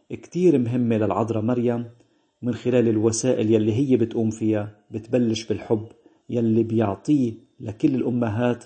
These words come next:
على قدر رسالتهم الرائعة. العذراء مريم أخذت هالرسالة من ابن الرب يسوع يلي هو الله كمان، الإله القريب منا بواسطة أمه. بيقول القديس جرمانوس القسطنطيني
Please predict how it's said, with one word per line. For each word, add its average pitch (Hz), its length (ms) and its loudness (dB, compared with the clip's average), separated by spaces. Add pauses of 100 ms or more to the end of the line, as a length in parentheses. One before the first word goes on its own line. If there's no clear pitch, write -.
(120)
على 110 220 -4
قدر 120 320 0
رسالتهم 107 540 0
الرائعة. 95 580 -4 (580)
العذراء 107 360 2
مريم 135 460 0 (520)
أخذت 117 380 -4
هالرسالة 113 720 2 (300)
من 117 220 -4
ابن 120 220 0
الرب 107 320 -2
يسوع 110 600 0
يلي 107 300 -2
هو 117 380 0
الله 104 280 0
كمان، 104 460 -6 (800)
الإله 120 680 2
القريب 113 480 0
منا 107 440 0 (120)
بواسطة 113 680 0
أمه. 101 260 -6 (1300)
بيقول 185 300 6
القديس 123 520 0
جرمانوس 127 560 0
القسطنطيني 110 840 -4